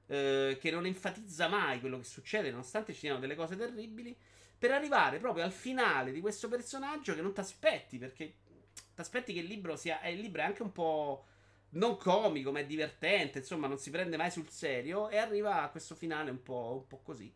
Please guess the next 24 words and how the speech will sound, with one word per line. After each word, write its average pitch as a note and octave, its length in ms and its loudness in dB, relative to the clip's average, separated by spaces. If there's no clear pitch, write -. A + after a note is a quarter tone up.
Ecco, G#2+ 360 -14
lo G#2 120 -10
dice A2 260 -10
poi G#2 140 -6
in G#2 60 -12
questa A2 220 -12
descrizione. G2+ 720 -14
Forse C#3+ 320 -8
è A#2+ 40 -4
anche A#2 220 -10
un A#2+ 80 -6
giocatore A#2 360 -8
di A2+ 100 -12
Magic, G#2 400 -12
non D3+ 100 -6
lo F#3+ 80 -6
specifica, G3 560 -6
ma B2 80 -2
è B2 80 -4
chiaramente C3 540 0
un A2 80 -8
giocatore G2 380 -8
di G2 100 -14
Magic. G2 360 -18